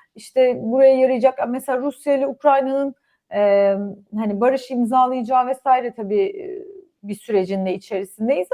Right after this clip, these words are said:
ama ya bu olsa bile hani şu anda dünyada yani herkes bir ekonomik pastadan, yani bir pastadan pay almaya, kapmaya çalışıyor.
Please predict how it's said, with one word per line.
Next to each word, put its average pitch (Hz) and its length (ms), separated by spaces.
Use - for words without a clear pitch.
ama 233 220
ya 202 180
bu 311 280
olsa 302 320
bile 285 400
hani 247 580
şu 302 160
anda 240 400
dünyada 262 920
yani 220 720
herkes 277 540
bir 269 120
ekonomik 262 840
pastadan, 262 800
yani 208 220
bir 226 120
pastadan 269 640
pay 277 220
almaya, 196 560
kapmaya 190 520
çalışıyor. 180 760